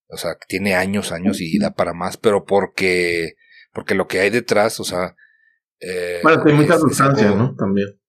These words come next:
Speaker 1: Sí, exacto, este, son personajes creados para tal o cual cosa, el perro Guarumo, o sea, por ejemplo, es otro personaje también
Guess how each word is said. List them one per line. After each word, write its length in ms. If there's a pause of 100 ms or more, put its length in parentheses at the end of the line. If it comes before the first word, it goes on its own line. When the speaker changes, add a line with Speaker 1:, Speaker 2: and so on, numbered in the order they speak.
(340)
Speaker 1:
Sí, 340
exacto, 600
este, 500 (520)
son 260
personajes 520
creados 560 (120)
para 320
tal 180
o 60
cual 160
cosa, 180
el 80
perro 220
Guarumo, 400
o 80
sea, 100
por 160
ejemplo, 320
es 100
otro 240
personaje 540
también 400